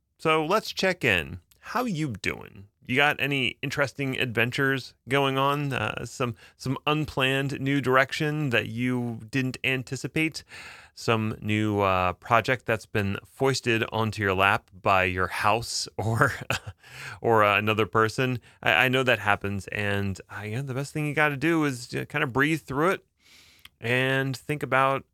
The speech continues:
a plan of attack. And that's, that's what I did. I bought a new, well, first I tried to figure out what was wrong with the old one, and then I figured out that it was probably the circuit board, and that was a relatively expensive part to replace,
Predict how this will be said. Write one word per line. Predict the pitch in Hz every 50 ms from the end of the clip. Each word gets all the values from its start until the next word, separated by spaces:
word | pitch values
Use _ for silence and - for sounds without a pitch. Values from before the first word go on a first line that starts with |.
| -
a | - 113 123 123 127 131
plan | - - - 135 131 143 151
of | 160 135
attack. | 139 - 139 156 175 160 123 - - - _ _ _ _ _ _ _ -
And | - 110 110 110 110 110 117 117 117 117 117 107 - _ _
that's, | - 117 123 123 - - -
that's | - - 117 117 113 -
what | 117 123 127
I | 127 123
did. | 123 123 147 170 180 165 143 _ _ - - - - _ _ _ _ -
I | - 95 98 98 98 90 - _ _ _ _
bought | - 107 95 101 113 - -
a | 110
new, | 101 101 107 110 113 113 113 113 113 107 110 110 - _ _ _ _
well, | - 101 101 95
first | - 147 143 117
I | 117 98
tried | - - - 139 135
to | 113 104
figure | - 127 113 113
out | 107 98
what | 104 110 104
was | 107 92
wrong | 101 104 107 110 104
with | 95 90
the | 90
old | 92 113 147 139
one, | 110 95 92 90 98 101
and | 95 90 87 87
then | 90 92 92 92
I | 92 90
figured | - - 107 101 95
out | 90 90 92 87 -
that | 92 92 90 85 -
it | -
was | 98 92 90 -
probably | - 107 113 131 156 160 170 143
the | 101
circuit | 95 - - 123 123 151 143
board, | - 185 190 202 202 190 156 - _ _ _ _ _ _ _ _ _ _ _ _ _ _ _ _
and | - 120 113 110
that | 117 113
was | 135 131 101
a | 107 101 98 98 98
relatively | 98 98 110 123 147 139 160 156 147 151 -
expensive | - 113 - - 135 131 131 - 120 _
part | - 127 135 - -
to | - 113 104
replace, | 101 90 - - - 113 143 175 180 - - - -